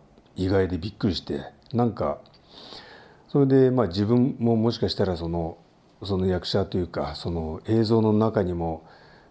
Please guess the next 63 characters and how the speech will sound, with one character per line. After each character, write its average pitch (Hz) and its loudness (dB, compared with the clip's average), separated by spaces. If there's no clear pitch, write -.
は-、 107 -4
は - -2
い、 123 2
入 110 0
れ 113 2
る、 98 0
そ 95 -6
の、 90 -2
な 92 -2
ん、 92 -2
な 95 -2
ん 95 -2
て 95 -8
い 95 -4
う - -8
ん - -
で - -
す - -14
か 78 -10
ね、 73 -6
そ - -8
の、 78 -6
チ - -4
ャ 110 2
ン 104 -4
ス 101 -6
が 110 0
あ - 4
る 139 4
の 110 4
か 73 -6
な 76 -4
と、 - -16
一 90 -6
瞬、 139 2
あ 101 -4
の、 101 0
思 120 2
っ - -6
て 120 -12
し 92 -2
ま 78 -6
っ - -12
た、 - -4
あ 80 -4
の、 69 -8
記 - -4
憶 90 -4
が 90 -2
未 95 0
だ 107 2
に 101 0
残 92 -4
っ - -18
て - -16
ま - -14
す。 - -12
た 151 2
だ、 110 2
そ 131 2
の 135 0
時 117 0
は、 101 2